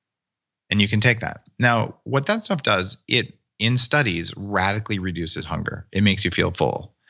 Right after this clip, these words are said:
And it increases the number of species of good bacteria and the quantity of good bacteria. I quadrupled the number of species in my gut with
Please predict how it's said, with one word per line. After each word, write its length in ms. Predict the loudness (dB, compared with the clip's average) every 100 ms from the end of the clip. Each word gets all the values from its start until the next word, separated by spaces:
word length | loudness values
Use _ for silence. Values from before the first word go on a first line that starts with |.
| -20 0
And 280 | 4 4 4
it 140 | 2
increases 600 | 2 0 0 -2 0 -2 2
the 100 | 2
number 360 | 4 6 4
of 80 | 4
species 400 | 0 -2 0 -2
of 120 | -2
good 180 | -4 -2
bacteria 520 | -2 -2 2 2 4
and 180 | 2 0
the 60 | -2
quantity 840 | -6 -6 4 4 4 0 -2 -4
of 120 | -2
good 180 | -4 -4
bacteria. 360 | -6 -4 -4 -2
I 100 | -4
quadrupled 640 | 2 2 4 0 0 -4
the 80 | -4
number 180 | -4 -4
of 80 |
species 560 | -4 -4 -2 -2 -2 -4 0
in 120 | 0
my 120 | 2
gut 300 | 2 0 -4 -12
with 260 | -10 -10